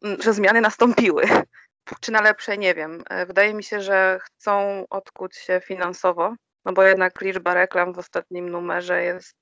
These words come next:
sponsorowanych artykułów jest przerażająca. Szczerze mówiąc, nie spodziewałam się, że będzie ich aż tyle. Nie wiem, czy zauważyłaś to. E, zresztą mówiłam o tym na moim profilu,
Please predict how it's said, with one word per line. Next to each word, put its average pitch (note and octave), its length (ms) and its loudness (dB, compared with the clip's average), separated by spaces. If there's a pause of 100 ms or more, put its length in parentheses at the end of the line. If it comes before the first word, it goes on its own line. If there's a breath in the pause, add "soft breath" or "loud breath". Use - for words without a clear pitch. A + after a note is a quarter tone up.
sponsorowanych G3 680 2
artykułów F#3+ 600 -6
jest - 200 -10
przerażająca. G#3+ 880 0 (800 loud breath)
Szczerze G3 300 -10
mówiąc, F#3+ 560 -8
nie G3 140 -2
spodziewałam F#3 580 0
się, F#3 160 -8
że - 220 -16
będzie F#3 260 -6
ich F3+ 120 -10
aż F#3+ 220 -10
tyle. F#3+ 380 4 (180)
Nie F3+ 400 -10
wiem, F3 140 -6
czy F3+ 160 -6
zauważyłaś F3+ 680 0 (160)
to. - 140 -6 (140)
E, F#3+ 480 -10
zresztą F#3+ 280 -4
mówiłam F#3 420 2
o F3+ 80 -2
tym F#3 240 -4
na F#3 100 -2
moim F#3 240 -6
profilu, F#3 480 -2